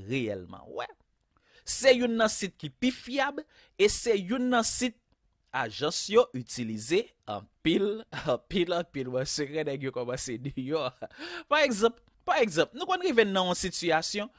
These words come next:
Nou bezwen yon tikè pou n sòti Ayiti pou n ale Brezil. Ajans lan di w: "Ah, poko gen tikè, ah, poko genyen." Anpil pwoblèm. Epitou,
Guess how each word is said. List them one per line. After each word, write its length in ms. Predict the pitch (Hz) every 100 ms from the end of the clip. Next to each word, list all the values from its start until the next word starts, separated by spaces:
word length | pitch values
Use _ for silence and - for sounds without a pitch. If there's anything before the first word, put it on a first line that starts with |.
| - -
Nou 80 | 330
bezwen 300 | 302 247 226
yon 120 | 214 214
tikè 320 | 220 233 226 -
pou 160 | 254 240
n 60 |
sòti 540 | 233 240 226 - 208 190 _ -
Ayiti 680 | 415 415 339 - - 349 359 -
pou 160 | 233
n 80 | 196
ale 220 | 156 131
Brezil. 380 | 123 120 107 107
Ajans 320 | - 160 190 208
lan 100 | 202
di 80 | 190
w: 40 | 214
"Ah, 160 | 208
poko 220 | 208 214 220
gen 140 | 208
tikè, 320 | - 208 220 214
ah, 640 | 190 190 208 202 185 196 190
poko 220 | 202 202
genyen." 320 | 202 208 214 208 _ _ _ _ _ _ - - _
Anpil 340 | - - 196 190
pwoblèm. 460 | 190 165 175 135 95 - _ - - -
Epitou, 580 | 170 202 - 254 302